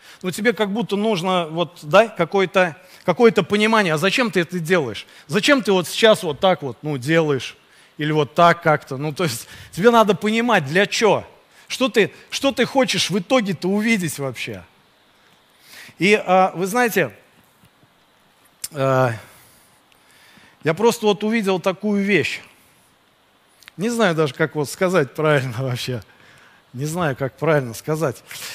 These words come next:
А, я попросил, чтобы роличек вот там, знаешь, э, вот, э, а, в интернете много вот таких роличков,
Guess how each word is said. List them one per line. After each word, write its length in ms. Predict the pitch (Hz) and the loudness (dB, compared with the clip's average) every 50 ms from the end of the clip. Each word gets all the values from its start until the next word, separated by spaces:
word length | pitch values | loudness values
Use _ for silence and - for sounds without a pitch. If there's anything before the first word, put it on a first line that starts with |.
| - - | -16 -6
А, 440 | 156 147 156 151 151 151 147 - - - _ _ _ - - - - 92 92 | -2 0 2 4 4 4 2 -2 -10 -20 _ _ _ -20 -20 -20 -20 -20 -16
я 180 | 107 131 160 180 | -6 -2 -2 -2
попросил, 680 | 160 180 170 - 185 190 180 - - 233 240 226 196 - - _ _ _ _ _ _ _ _ _ _ _ _ _ _ _ - - - 87 | -2 -2 -6 -2 0 0 0 0 0 -2 -2 -2 -2 -6 -12 _ _ _ _ _ _ _ _ _ _ _ _ _ _ _ -20 -18 -14 -12
чтобы 320 | - - 160 156 143 165 | -8 -6 -4 -4 0 4
роличек 420 | 190 214 226 202 - - - - | 4 4 4 4 0 -2 -6 -6
вот 220 | 139 139 139 127 - | -6 -6 -8 -6 -2
там, 400 | - 139 123 110 107 110 110 113 | -2 -2 -2 -2 -6 -12 -12 -12
знаешь, 380 | 113 139 165 170 160 143 - | -8 -6 -6 -4 -4 -4 -4
э, 120 | 156 139 143 | -4 -4 -4
вот, 300 | 139 147 151 139 - - | -4 -4 -4 -6 -6 -6
э, 160 | 151 147 131 - - - - - - - - - - - | -6 -6 -6 -8 -14 -20 -20 -20 -20 -20 -20 -20 -20 -12
а, 600 | 135 123 131 135 131 127 127 113 107 127 120 123 123 | -8 -4 -2 -2 -2 -2 -4 -6 -10 -10 -10 -8 -8
в 140 | 120 127 | -8 -8
интернете 520 | 139 143 - 160 160 180 202 214 180 - 147 | -8 -6 -4 -4 -4 -2 -4 -4 -4 -6 -8
много 360 | 139 143 165 185 185 156 143 | -8 -6 -4 -4 -4 -2 -4
вот 180 | 139 139 120 - | -4 -6 -4 -4
таких 400 | - 151 147 - 165 131 - 151 | -6 -6 -4 -6 -8 -8 -4 -4
роличков, 640 | 160 185 202 196 170 - - - 123 98 - - | -2 -2 0 -2 -2 -4 -6 -8 -10 -14 -14 -18